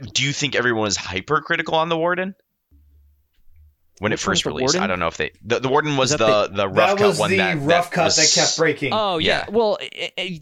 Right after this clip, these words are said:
Speaker 2: no, I mean, for sure. That, that is
Speaker 3: A
Speaker 2: definitely
Speaker 3: blaster that breaks repeatedly, I don't necessarily consider that to be unfairly harsh.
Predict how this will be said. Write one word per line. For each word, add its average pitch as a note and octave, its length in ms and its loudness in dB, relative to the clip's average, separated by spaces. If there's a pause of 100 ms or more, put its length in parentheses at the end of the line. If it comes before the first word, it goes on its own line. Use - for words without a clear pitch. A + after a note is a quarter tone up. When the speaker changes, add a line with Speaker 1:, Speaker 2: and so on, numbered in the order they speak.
Speaker 2:
no, E3+ 280 2
I D#3 60 0
mean, D#3+ 180 0
for D3 160 -2
sure. B2 420 0
That, C3 320 0
that C#3 100 2
is B2+ 100 0
Speaker 3:
A - 40 2
Speaker 2:
definitely C#3 260 2
Speaker 3:
blaster B3+ 320 0
that F3 240 0
breaks D3 760 -2 (680)
repeatedly, F#3+ 1040 -4 (400)
I D#3 260 0 (220)
don't F3+ 260 0
necessarily F#3+ 640 0
consider D#3+ 460 -4
that D#3 200 -2
to D3+ 80 -8
be C#3 240 -4
unfairly D3 680 0
harsh. D3 640 -2